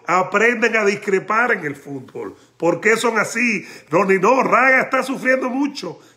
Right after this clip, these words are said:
Eh, eh, Musulungo, Jesús Medina dice, "Lewandowski se va a comer a la defensa del Barça en dos pares". Vamos a ver, vamos a ver. Para mí, ¿quién será campeón? Dios mío.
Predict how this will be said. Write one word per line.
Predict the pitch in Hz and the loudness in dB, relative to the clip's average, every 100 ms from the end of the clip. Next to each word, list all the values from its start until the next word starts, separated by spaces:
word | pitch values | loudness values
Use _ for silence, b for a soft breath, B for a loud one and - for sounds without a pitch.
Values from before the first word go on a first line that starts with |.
| - | -8
Eh, | 139 147 143 131 127 B B - | -2 2 2 0 -6 B B -6
eh, | - 156 151 143 139 - _ | 0 2 2 0 -2 -8 _
Musulungo, | 165 202 202 202 214 254 240 170 147 B - | -4 -4 -2 -2 0 0 2 0 0 B -4
Jesús | 165 160 233 | -2 0 0
Medina | 208 202 220 196 | 2 2 2 2
dice, | 196 190 | 2 2
"Lewandowski | 170 175 170 180 233 233 | 2 2 2 2 0 -2
se | - 170 | -2 0
va | 175 214 | 2 2
a | 214 | 0
comer | 190 196 202 139 104 B B B - | -2 2 2 0 -8 B B B -2
a | 151 | 2
la | 170 | 2
defensa | 160 175 220 208 | 2 -2 -2 0
del | 185 | 0
Barça | 202 196 208 | 2 0 -2
en | 175 | -4
dos | 175 | -2
pares". | 180 147 98 | -2 -2 -4
Vamos | 104 190 | -6 -2
a | 214 | 0
ver, | 220 226 - b b b - | 0 -4 -8 b b b -6
vamos | 143 175 147 | -4 -2 -2
a | |
ver. | 143 113 B B _ | -2 -4 B B _
Para | 202 220 220 | 0 2 2
mí, | 285 277 | 2 0
¿quién | 262 277 262 | 2 2 2
será | 220 233 247 | 2 2 2
campeón? | 208 160 180 | -2 -2 -6
Dios | 147 135 | -8 -8
mío. | 190 160 113 | -6 -6 -6